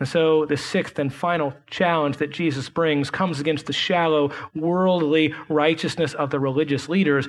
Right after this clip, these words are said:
which caused them to pervert even the concept of love. Of course, that is why it is so important that we understand it, because it is not as though love, just the word proclaimed, somehow is, has some kind of magical or mystical impact in and of itself. Just love! If we don't understand what that means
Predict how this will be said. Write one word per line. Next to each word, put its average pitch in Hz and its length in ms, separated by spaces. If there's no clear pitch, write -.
which 143 160
caused 185 360
them 151 200
to 143 100
pervert 147 420
even 196 260
the 196 80
concept 151 460
of 123 80
love. 117 280
Of 117 80
course, 139 240
that 127 180
is 123 100
why 139 360
it 135 80
is 131 100
so 139 140
important 143 280
that 147 60
we 139 100
understand 139 540
it, 107 120
because 139 260
it 151 80
is 143 100
not 190 160
as 160 80
though 165 100
love, 170 380
just 190 160
the 180 60
word 185 180
proclaimed, 180 720
somehow 175 380
is, 151 160
has 160 280
some 185 220
kind 170 160
of 147 160
magical 180 520
or 156 100
mystical 180 380
impact 185 340
in 208 100
and 196 80
of 175 60
itself. 208 240
Just 269 140
love! 302 520
If 139 60
we 160 80
don't 208 120
understand 208 640
what 190 140
that 175 180
means 180 600